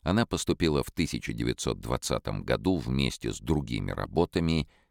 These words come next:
из Московского музейного бюро для создания на Урале филиала Музея живописной культуры. Картина была атрибутирована благодаря обнаружению аналога в Архангельском музее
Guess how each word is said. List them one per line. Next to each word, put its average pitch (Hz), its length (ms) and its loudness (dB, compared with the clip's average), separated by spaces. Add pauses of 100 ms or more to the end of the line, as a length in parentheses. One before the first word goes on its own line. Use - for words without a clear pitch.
(120)
из 60 180 0
Московского 71 760 2
музейного 58 720 0
бюро 57 440 2
для 57 260 -2
создания 53 720 -2
на 50 180 -4
Урале 67 540 2 (240)
филиала 62 680 -2
Музея 65 600 -2
живописной 57 760 -4
культуры. 50 720 -4 (560)
Картина 101 500 4
была 71 360 2
атрибутирована 73 960 2
благодаря 62 600 2
обнаружению 64 1000 0
аналога 67 640 0
в - 100 -4
Архангельском 58 880 -2
музее 78 800 -2